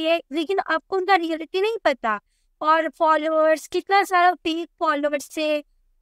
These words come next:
मतलब, जो लोग इतना दिखा रहे हैं कि हम टेन के का एक पेज बना रहे हैं, हमारा इतना ज़्यादा अर्निंग है,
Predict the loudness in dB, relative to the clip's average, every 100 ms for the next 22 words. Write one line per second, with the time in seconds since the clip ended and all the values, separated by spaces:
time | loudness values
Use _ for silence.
0 | -14 -2 -2 0 0 0 0 -2 0 2
1 | 2 0 -6 2 2 2 -4 -12 -8 -4
2 | 0 -2 _ _ 0 0 0 -4 -2 0
3 | 0 0 -6 -8 -6 -4 -2 0 -2 -2
4 | -4 -2 -2 -2 -6 -4 0 0 0 0
5 | 0 -2 -4 -6 -4 -4 -4